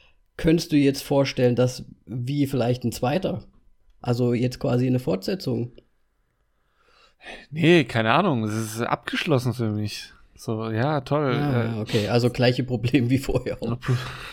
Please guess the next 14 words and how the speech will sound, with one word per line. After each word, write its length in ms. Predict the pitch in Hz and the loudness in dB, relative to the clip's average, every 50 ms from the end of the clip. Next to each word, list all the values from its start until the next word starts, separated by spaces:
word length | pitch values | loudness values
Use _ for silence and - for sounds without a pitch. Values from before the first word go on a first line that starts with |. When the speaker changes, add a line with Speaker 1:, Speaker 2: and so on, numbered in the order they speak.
| - - - _ _ _ _ | -18 -20 -20 _ _ _ _
Speaker 2:
Bruce 340 | - 131 135 147 139 - - | -6 -4 -4 -4 -4 -4 -2
Waynes 480 | 127 123 135 147 139 135 135 127 127 - | -2 0 0 0 0 -2 -4 -8 -6 -4
Eltern 380 | - 135 143 139 143 123 117 117 | -2 -2 0 0 0 -2 0 0
werden 260 | 120 117 113 117 123 | -2 -2 -2 -4 -6
umgebracht 800 | - 123 117 120 117 113 - - - 117 113 107 - - - - | -6 -6 -4 -4 -4 -6 -6 -4 -4 -4 -4 -6 -8 -14 -12 -10
und 280 | 127 113 113 113 117 - - - - - _ _ _ _ _ _ _ _ _ _ _ _ _ - _ _ _ _ _ _ _ _ - - _ _ _ _ _ - - 135 - - - - 123 120 - - - 117 | -8 -8 -8 -10 -12 -14 -20 -20 -20 -20 _ _ _ _ _ _ _ _ _ _ _ _ _ -20 _ _ _ _ _ _ _ _ -20 -20 _ _ _ _ _ -16 -14 -12 -10 -10 -8 -8 -8 -8 -8 -8 -8 -6
ja, 340 | 107 - - 117 139 139 123 | -6 -6 -4 -2 -2 0 0
das 220 | 110 107 104 135 160 | -2 -2 -4 -4 -6
ist 60 | - | -6
im 200 | 123 123 123 123 | -4 -4 -4 -4
Grunde 220 | 117 143 143 139 127 | -2 -2 0 0 0
das 160 | 120 110 - | -2 -2 -2
Ende 580 | - - 131 151 151 143 139 139 139 135 131 - | -4 -4 -2 -2 -2 -2 0 0 0 -2 -2 -2
und 500 | 131 120 117 117 117 113 113 113 113 117 | -4 -4 -4 -4 -6 -6 -6 -6 -8 -10